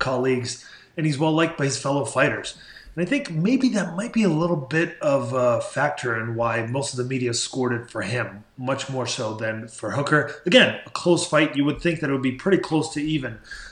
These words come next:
Um, but I do think that Felder is, is pretty well tied to, to the media, to, to, to the U F C bosses, to all of those people.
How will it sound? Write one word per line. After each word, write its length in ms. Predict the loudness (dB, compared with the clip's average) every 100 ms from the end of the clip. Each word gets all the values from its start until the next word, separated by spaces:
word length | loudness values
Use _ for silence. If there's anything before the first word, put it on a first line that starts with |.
| -8
Um, 340 | -2 -2 -2 -4
but 80 | -2
I 40 | 0
do 180 | 0
think 180 | 0 0
that 120 | 0 -2
Felder 580 | -4 -4 0 4 4
is, 380 | 4 0 -2 -4
is 260 | -2 -2 -4
pretty 320 | -6 0 4
well 220 | 4 4
tied 500 | 2 0 2 0 -4
to, 340 | -8 -6 -8 -10 -18 -10
to 100 | -6
the 80 |
media, 420 | -2 0 2 0 -4
to, 360 | -8 -8 -8 -12
to, 240 | -10 -10
to 160 | -10 -8
the 100 | -2
U 160 | 0 0
F 80 |
C 160 | -2 -6
bosses, 420 | -4 -4 -4 -8 -10
to 120 | -8
all 160 | -6
of 60 | -4
those 180 | -6 -6
people. 320 | -10 -10 -12